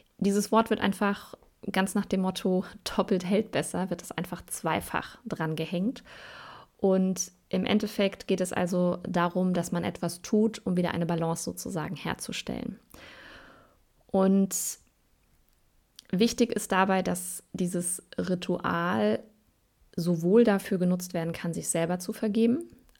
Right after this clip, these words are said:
aber eben auch anderen. Das heißt, ganz egal, was du für Themen hast, darauf überleg einfach mal, gibt es vielleicht auch Dinge, die du dir selber vergeben möchtest? Dann nutze das sehr, sehr gerne auch dafür. Mm.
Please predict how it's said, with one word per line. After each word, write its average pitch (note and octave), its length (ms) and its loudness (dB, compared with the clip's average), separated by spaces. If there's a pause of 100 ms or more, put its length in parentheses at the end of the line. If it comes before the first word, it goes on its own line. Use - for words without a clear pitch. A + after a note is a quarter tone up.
aber F#3 280 2
eben F3 200 0
auch - 260 -6
anderen. F3 440 0
Das E3+ 180 -8
heißt, E3 280 -6
ganz F3+ 220 -2
egal, F3 640 0
was E3+ 280 -4
du F#3 100 -8
für - 200 -10
Themen E3+ 420 -4
hast, - 420 -6
darauf E3 540 -6 (140)
überleg F3 460 -2
einfach E3+ 280 -6
mal, E3+ 220 -4
gibt F3 180 -8
es F3 100 -4
vielleicht - 260 -8
auch D#3+ 60 -8
Dinge, F3 260 -2
die E3+ 80 -4
du E3+ 80 -2
dir E3+ 120 -2
selber E3+ 280 -2
vergeben G3+ 420 0
möchtest? B3 580 -2 (600)
Dann F3+ 340 0
nutze G3+ 260 0
das F#3 160 -2
sehr, F3+ 160 2
sehr E3+ 140 2
gerne E3 260 -2
auch - 120 -10
dafür. - 480 -6 (500)
Mm. F#3 380 0